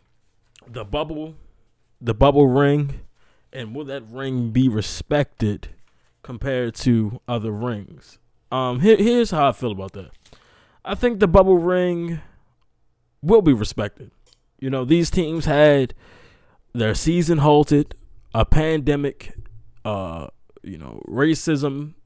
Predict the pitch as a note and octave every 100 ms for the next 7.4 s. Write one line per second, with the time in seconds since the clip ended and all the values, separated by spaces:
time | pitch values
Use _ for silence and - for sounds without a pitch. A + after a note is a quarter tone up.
0 | _ - _ _ _ _ _ _ - -
1 | D#3+ D#3 - D3 D3 D3+ - - _ _
2 | _ _ _ _ - G#2+ - A2+ C#3+ D3
3 | - - C3 C#3+ D3 B2 C3+ - D3 C#3+
4 | C3+ C3 C#3 D3 _ _ _ _ _ -
5 | C#3 D#3+ F3+ D#3 E3+ D#3+ C#3+ C#3 C#3 C#3
6 | C3+ C#3 C#3 D3 D3+ C#3+ _ - B2 B2+
7 | B2 A#2+ A2+